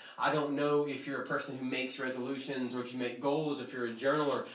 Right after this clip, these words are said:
but everything you do and everything you hope to accomplish in twenty twenty has to be done through the lens of Christ. I know some of that sounds crazy. You're like, "I want to mow my lawn better."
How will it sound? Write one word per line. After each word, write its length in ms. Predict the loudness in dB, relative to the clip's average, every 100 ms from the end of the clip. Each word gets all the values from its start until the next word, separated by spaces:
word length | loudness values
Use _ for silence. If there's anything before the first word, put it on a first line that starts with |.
| -2
but 120 | 0
everything 540 | 4 2 2 2 2 2
you 100 | 4
do 180 | 4 6
and 60 |
everything 300 | 4 2 2
you 100 | 0
hope 300 | 0 0 0 0
to 160 | 0
accomplish 500 | 0 0 0 0 -4
in 100 | -6
twenty 320 | -4 0 0
twenty 400 | 0 2 2 2 -4 -12
has 340 | -4 -2 -2 -4
to 60 | -6
be 80 |
done 240 | 0 2 2
through 100 | -2
the 60 |
lens 260 | -2 -2 -2
of 140 | -6
Christ. 360 | 0 2 2 -2
I 80 | 2
know 120 | 4
some 180 | 4 2
of 60 |
that 240 | 4 2 0 -12 0
sounds 260 | 4 4
crazy. 420 | 2 2 2 2
You're 180 | 0 2
like, 180 | 2 2
"I 160 | 2 4
want 180 | 4 2
to 60 | 0
mow 340 | 2 2 4
my 200 | 2 2
lawn 360 | 0 0 -2 -4
better." 320 | -8 -8